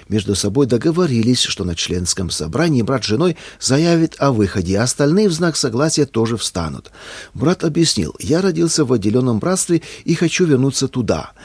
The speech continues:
И больше никто не встал. Пять семей промолчали. «Так горько на душе было», рассказывал он впоследствии. «Собиралось шесть семей, а перешла в братство одна моя семья».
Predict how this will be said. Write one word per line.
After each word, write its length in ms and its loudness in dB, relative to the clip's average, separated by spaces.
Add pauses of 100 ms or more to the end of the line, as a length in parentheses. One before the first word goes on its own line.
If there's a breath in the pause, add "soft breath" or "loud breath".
(200 loud breath)
И 80 2
больше 320 4
никто 260 0
не 120 4
встал. 480 -4 (320)
Пять 200 -2
семей 340 2
промолчали. 680 -2 (560 loud breath)
«Так 220 0
горько 360 4
на 100 4
душе 340 0
было», 320 -4
рассказывал 640 -4
он 120 0
впоследствии. 880 -6 (300 loud breath)
«Собиралось 540 0
шесть 360 0
семей, 460 2 (240 loud breath)
а 140 -2
перешла 360 0
в 100 -4
братство 420 -2
одна 200 0
моя 280 -2
семья». 440 -8